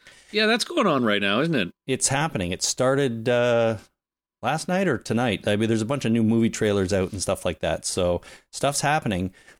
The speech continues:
Speaker 2: The panel is tomorrow, so the trailer will be out tomorrow. And as most people who've listened for a while know,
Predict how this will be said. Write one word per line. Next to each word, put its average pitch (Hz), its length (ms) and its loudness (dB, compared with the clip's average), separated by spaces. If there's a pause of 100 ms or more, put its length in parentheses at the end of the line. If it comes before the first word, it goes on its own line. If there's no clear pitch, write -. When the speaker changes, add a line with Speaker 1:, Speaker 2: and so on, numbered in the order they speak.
(140)
Speaker 2:
The - 60 -16
panel 135 440 0
is 107 140 0
tomorrow, 90 480 0
so - 120 -4
the 92 100 -2
trailer 127 360 2
will 101 140 2
be 90 180 0
out - 160 -2
tomorrow. 87 560 -2 (400)
And 95 640 -2 (120)
as 98 320 -2
most 110 240 0
people 107 260 -2
who've 101 160 -2
listened 101 240 0
for - 160 -4
a - 20 2
while 90 220 2
know, 95 540 0